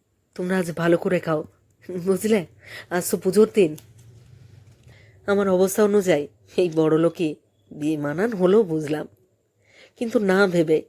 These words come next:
টাকাটা দিয়ে দিলাম। মেয়েটা উঠে বসলো, এমনকি বাচ্চাটাও।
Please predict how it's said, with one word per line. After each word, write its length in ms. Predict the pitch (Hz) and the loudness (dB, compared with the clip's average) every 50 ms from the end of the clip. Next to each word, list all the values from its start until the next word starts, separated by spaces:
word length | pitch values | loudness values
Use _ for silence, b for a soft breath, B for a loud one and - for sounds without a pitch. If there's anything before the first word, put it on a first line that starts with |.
| _ _ _ _ | _ _ _ _
টাকাটা 440 | - 180 151 139 - 151 143 - 175 | -8 -6 -6 -6 -6 -8 -6 -6 -6
দিয়ে 240 | 160 147 151 156 156 | -6 -4 -4 -4 -2
দিলাম। 300 | 151 156 151 156 160 165 - _ _ _ _ _ _ _ _ _ _ _ _ _ _ _ _ b b b b b b b b - | -2 -4 -4 -4 -6 -10 -16 _ _ _ _ _ _ _ _ _ _ _ _ _ _ _ _ b b b b b b b b -2
মেয়েটা 240 | 208 214 208 226 220 | 0 2 2 4 4
উঠে 260 | 214 208 - 214 208 | 4 2 2 -2 0
বসলো, 460 | 175 165 156 139 - - 147 143 143 _ _ _ _ _ - | 0 0 -2 -2 -4 -8 -10 -10 -10 _ _ _ _ _ -8
এমনকি 340 | 165 165 170 170 165 - 185 | -6 -6 -6 -6 -6 -8 -8
বাচ্চাটাও। 560 | 156 160 156 151 - 156 147 - 151 147 | -6 -6 -6 -6 -6 -6 -6 -4 -6 -6